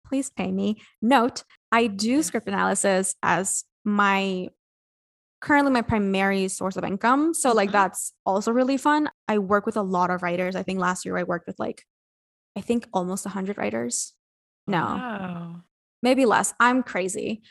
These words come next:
Speaker 1: but I, <laughs> I have a spreadsheet that I should have checked. But yeah, I work with writers to enhance and make their stories stronger.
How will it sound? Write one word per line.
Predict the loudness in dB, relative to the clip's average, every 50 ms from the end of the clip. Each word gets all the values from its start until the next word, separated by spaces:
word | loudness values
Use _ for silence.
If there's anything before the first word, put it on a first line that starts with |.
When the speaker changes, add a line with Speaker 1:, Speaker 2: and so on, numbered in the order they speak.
| _ -2
Speaker 1:
but | 2 4 4 6 6
I, | 6 8 8 10 10 10 8 8 6 2 4 4 4 6 6 4 4 4 0 -8 -8
<laughs> | -6 -4 -2 0
I | 4 6 6
have | 6 6 6
a | 2
spreadsheet | 0 0 0 0 0 0 0 -2 -2 0 2
that | 2 4
I | 4 2
should | 2 2 4 4
have | 4 4 2
checked. | 0 -4 -4 -4 -6 -12 -20 -20 _ _ _ _ _ _ _ _ _ 0
But | 2 4 6
yeah, | 6 4 4
I | 4 2 4
work | 4 4 2 2 2
with | -2 -2 -2
writers | -2 0 0 0 0 0 -2 -2 -6 -8 -8 _ _ _ _ _ _ -16
to | -10 -4 0 2 2 4 4 2 2 2 0 -2 -6 _ _ _ _ _ _ _ -4
enhance | -2 -2 0 0 2 2 2 2 2 0 0 -2 -2 -2 -6 -8 -12 _ _ _ _ _ _ _ -6
and | -2 -2 0 0
make | 0 0 0
their | -2 -2
stories | -2 -2 -2 -2 -2 -2 -2
stronger. | -4 -4 -2 -2 -2 -2 -2 -2 -2 -2 -4 -6